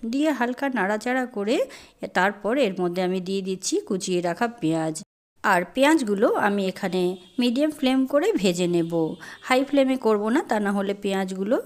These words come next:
পুড়ে যেতে পারে, যার জন্যই আমি এখানে মিডিয়াম ফ্লেম করে ভাজছি। কিছুক্ষণ এইভাবে ভেজে নিতে হবে। দেখুন অনেকটাই ভাজা হয়ে গেছে। এই সময় আমি এখানে রসুন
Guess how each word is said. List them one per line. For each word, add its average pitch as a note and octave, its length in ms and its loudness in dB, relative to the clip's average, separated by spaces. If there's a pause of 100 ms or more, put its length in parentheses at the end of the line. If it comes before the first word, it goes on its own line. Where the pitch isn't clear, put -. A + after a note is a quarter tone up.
(100)
পুড়ে G3 240 0
যেতে F3+ 300 -2
পারে, F#3+ 260 0 (400)
যার E3+ 220 0
জন্যই A3 320 2
আমি G3 200 -2
এখানে G3 280 -2 (140)
মিডিয়াম F#3+ 380 0
ফ্লেম F#3+ 260 -4
করে A3 200 0 (120)
ভাজছি। E3 440 -2 (420)
কিছুক্ষণ D4 600 0
এইভাবে A3+ 420 2
ভেজে G3+ 300 -2
নিতে G3+ 300 -4
হবে। F#3+ 360 -2
দেখুন G#3+ 380 -4
অনেকটাই G3 500 -2
ভাজা G3 320 0
হয়ে G#3 260 0
গেছে। G#3+ 300 0
এই A3 120 0
সময় G#3+ 320 -2
আমি G#3 160 -2
এখানে G#3+ 300 -4
রসুন G3+ 340 -2